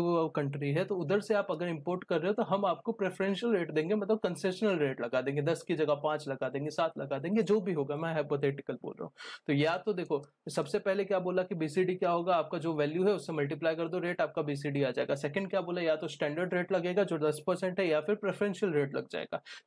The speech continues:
थर्ड, प्रेफरेंशियल रेट किसके, किसको बताना है कि मैंने प्रेफरेंशियल जगह से इंपोर्ट किया है, उसका ओनर्स, उसका रिस्पॉन्सिबिलिटी वो गुड्स के ओनर के पास है, जो इंपोर्ट कर रहा है उसके पास है,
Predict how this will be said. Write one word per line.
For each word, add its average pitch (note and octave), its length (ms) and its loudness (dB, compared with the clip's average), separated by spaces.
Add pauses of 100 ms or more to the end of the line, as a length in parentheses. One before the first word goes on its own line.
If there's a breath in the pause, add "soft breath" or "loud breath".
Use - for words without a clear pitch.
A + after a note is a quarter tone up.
(100)
थर्ड, D3 200 0
प्रेफरेंशियल G3+ 560 0
रेट G3+ 320 2
किसके, A#3 400 0
किसको A#3 340 -2
बताना F3+ 320 0
है G3+ 80 2
कि G3 100 -6
मैंने F#3+ 160 0
प्रेफरेंशियल E3+ 540 0
जगह D#3+ 220 2
से E3 120 0
इंपोर्ट E3 300 -2
किया E3 180 0
है, F#3+ 100 2
उसका G3 320 -2
ओनर्स, F3+ 440 -2
उसका F3+ 220 -2
रिस्पॉन्सिबिलिटी E3+ 840 -2
वो F3+ 220 2
गुड्स E3 300 0
के - 120 -2
ओनर E3 320 2
के F#3+ 140 -4
पास F3+ 300 0
है, G3+ 60 2
जो F3 120 0
इंपोर्ट E3 380 -2
कर E3 160 0
रहा D#3+ 260 0
है F#3+ 140 -2
उसके F3+ 240 -8
पास - 320 -8
है, - 60 -20